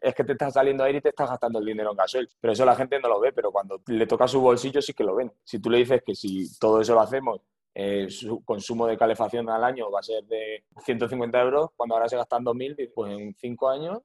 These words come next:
he ahorrado y he pagado no sé qué", enseguida lo traducen.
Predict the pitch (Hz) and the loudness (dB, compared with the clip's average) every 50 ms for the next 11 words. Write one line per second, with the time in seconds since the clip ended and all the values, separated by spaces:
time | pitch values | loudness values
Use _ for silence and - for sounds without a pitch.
0 | _ - 165 165 170 165 156 147 131 127 123 117 117 117 110 127 117 - - 110 | _ -8 -6 -4 -2 0 0 2 2 4 2 2 0 0 -2 -4 -4 -2 0 0
1 | 110 107 110 110 107 113 110 - 107 113 147 175 170 - - - 104 104 113 117 | 0 0 0 -2 -4 -8 -10 -10 -8 -8 -8 -8 -10 -12 -14 -8 -2 0 2 2
2 | 113 107 - 110 107 110 - 104 | 2 2 2 0 0 0 -2 -6